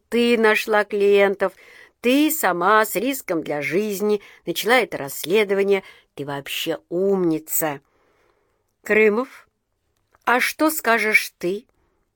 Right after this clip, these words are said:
Юля положила себе в тарелку мясной салат и несколько маслин. "Ничего. Можно я только выпью и поем?" Он икнул, и сразу же стало тихо.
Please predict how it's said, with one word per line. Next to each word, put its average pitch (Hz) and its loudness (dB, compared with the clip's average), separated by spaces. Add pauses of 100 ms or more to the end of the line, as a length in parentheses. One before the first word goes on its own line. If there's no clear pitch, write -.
(400)
Юля 208 0
положила 196 -2
себе 196 -4
в - -20
тарелку 214 -2
мясной 170 -4
салат 196 -6 (340)
и 156 -6
несколько 196 0
маслин. 196 -4 (920)
"Ничего. 156 -4 (720)
Можно 233 6
я 196 4
только 202 -2
выпью 247 2
и 233 -4
поем?" 165 0 (600)
Он 185 0
икнул, 180 -4 (580)
и 185 -6
сразу 247 -2
же 233 -8
стало 202 -4
тихо. 151 -12